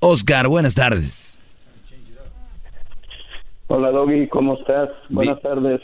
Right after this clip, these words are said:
Speaker 1: bien, Brody, gracias. Adelante.
Speaker 2: Eh, nada más quiero reforzar el tema que estás tratando. Creo que las personas,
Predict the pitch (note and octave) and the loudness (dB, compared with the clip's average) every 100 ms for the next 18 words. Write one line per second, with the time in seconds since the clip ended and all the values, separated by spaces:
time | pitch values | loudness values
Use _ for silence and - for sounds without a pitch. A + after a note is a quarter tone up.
0 | - A2 C3 B2+ A#2+ A#2 A2 B2+ A2 G#2+ | -4 -2 0 2 4 4 4 4 2 2
1 | B2+ A#2+ B2 C3+ G#2+ F2 - - - - | 4 4 4 4 2 0 -6 -16 -20 -20
2 | - - - - - - - - - - | -20 -20 -20 -20 -20 -20 -20 -20 -20 -20
3 | - - - - - - - - - D#3 | -20 -20 -20 -20 -20 -20 -20 -20 -6 0
4 | E3 D#3+ D3+ C#3 C3+ D3 C4 F#4+ F4 B3+ | 2 4 4 4 2 0 0 0 0 -2
5 | - F3+ E3+ C#3+ - C3 - D#3 D#3 - | -2 0 2 0 -2 -4 -2 -2 -2 -8
6 | - - B2 - D3+ C#3+ C#3 - D3 - | -6 -4 -2 0 0 0 -4 -4 -4 -2
7 | C#3 E3 E3 D#3 - E3 D#3 - D3+ C3+ | -2 0 0 0 0 0 0 -2 -2 0
8 | B2 - - - - - - B2+ - C3+ | -4 -10 -20 -20 -20 -20 -6 -4 -2 0
9 | E3 F3 E3+ E3 | 0 2 2 0